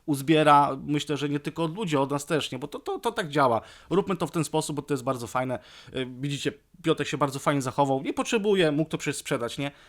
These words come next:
nie sprzedał, przekazał na konkurs, luks, ja wiem o tym, że, że i ja, ja, ja będę bardzo zadowolony, szczęśliwy, inni też.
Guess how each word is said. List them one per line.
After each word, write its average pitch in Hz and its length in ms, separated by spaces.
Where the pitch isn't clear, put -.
nie 233 100
sprzedał, 190 460
przekazał 175 400
na 156 100
konkurs, 139 420
luks, 143 500
ja 165 160
wiem 170 160
o 160 60
tym, 151 180
że, 139 280
że 139 240
i 139 480
ja, 143 280
ja, 143 180
ja 147 120
będę 147 200
bardzo 151 180
zadowolony, 139 420
szczęśliwy, 139 520
inni 131 300
też. - 440